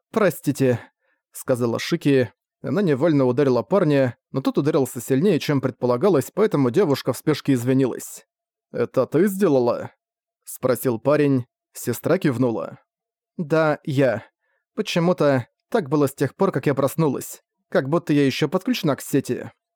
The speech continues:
Поэтому могу так. Всё, что подключено к сети, делает то, что я укажу. Больше ничего не знаю». Роботы-уборщики, стиральные машинки, компьютеры, телевизоры,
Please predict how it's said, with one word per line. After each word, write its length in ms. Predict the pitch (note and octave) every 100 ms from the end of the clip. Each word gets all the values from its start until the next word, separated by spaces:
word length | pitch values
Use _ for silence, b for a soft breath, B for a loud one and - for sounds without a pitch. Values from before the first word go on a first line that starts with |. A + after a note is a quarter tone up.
| _ -
Поэтому 400 | C#3+ C#3+ A#3 A#3
могу 260 | D3+ C3+
так. 360 | C#3 G#2 - - _ _ _ _
Всё, 200 | - F3
что 140 | - D#3+
подключено 460 | C#3+ C3 - D3
к 60 | -
сети, 440 | - F#3 D3+ C3+ - _ -
делает 480 | B2 D#3 C#3 C3
то, 140 | - D3
что 160 | -
я 160 | B3 C3+
укажу. 480 | B2+ D3 A#2 A#2 - _ _ _ -
Больше 400 | C3 C#3 C3 A3
ничего 320 | C4 F#3+ C#3+
не 100 | C3
знаю». 460 | A#2 C3 - - - _ _ _ _ _
Роботы-уборщики, 1200 | C3+ A#2 D#3+ E3 C#3+ B2 C#3 F#3+ - - C#3 B2+
стиральные 520 | - - C3 F#3 C#3+ B2
машинки, 760 | A2+ - G3 C#3+ C3+ C3 A2+ -
компьютеры, 720 | A#2+ A2+ D#3 G#3 D3 C3+ B2+
телевизоры, 840 | - A#2 B2 G#3+ C#3+ C3+ C3 A#2